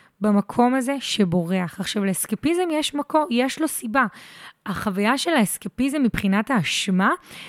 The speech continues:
הוא הרבה פעמים גורם לי לאיזושהי חוויית שליטה מדומה. למה? גם כי אז אני נשארת להיות עסוקה בעצם, אה, במקומות ש-, שכרגע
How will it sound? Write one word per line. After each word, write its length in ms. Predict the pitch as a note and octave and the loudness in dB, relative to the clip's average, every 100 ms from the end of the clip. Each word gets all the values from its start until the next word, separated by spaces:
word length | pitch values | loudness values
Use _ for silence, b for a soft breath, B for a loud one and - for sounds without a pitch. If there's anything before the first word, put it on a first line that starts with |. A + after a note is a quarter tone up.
| B - | B 2
הוא 160 | G#3+ | 4
הרבה 300 | G3+ F#3 A3+ | 4 4 2
פעמים 340 | - D#4+ E4 C4 | 2 0 0 0
גורם 320 | G#3+ A3 C4+ | 2 2 0
לי 100 | D#4+ | 2
לאיזושהי 400 | G#3+ A3+ - A#3 | 0 0 -4 -6
חוויית 500 | - F#3 F3+ G3 A#3+ | -4 -4 -2 -2 -2
שליטה 500 | - G#3 F#3+ - A#3+ D#4+ - | -2 -2 -2 0 0 0 2
מדומה. 540 | G#3+ G#3+ F3 G3+ G3+ F3 D#3 b b b | 6 6 6 6 6 4 -4 b b b
למה? 440 | A3 G#3+ G#3 G3 A#3+ E4 B B - | 2 4 6 4 2 -2 B B -2
גם 140 | B3 F4+ | 0 0
כי 120 | - | 2
אז 160 | E4 D#4 | 2 2
אני 180 | E4+ C4+ A3 G3+ G#3 | 0 0 0 0 0
נשארת 520 | G#3 - B3+ C4+ C#4+ | -4 -4 -4 -4 -2
להיות 220 | A3+ A3+ | -2 0
עסוקה 500 | B3+ - G#3 - A3 G#3 B B _ | -4 -6 -6 2 2 2 B B _
בעצם, 500 | G#3+ G3+ F#3 G#3+ F#3+ | -2 0 0 0 0
אה, 80 | F#3 G3+ | 0 -2
במקומות 680 | F#3 F#3+ F#3+ G#3+ G#3 B3 | 0 0 0 2 2 2
ש-, 100 | - B3 G3 - - - | 2 2 2 0 -10 -8
שכרגע 760 | - - - A3 G#3+ A#3 A#3+ | -6 -6 -6 -4 0 2 2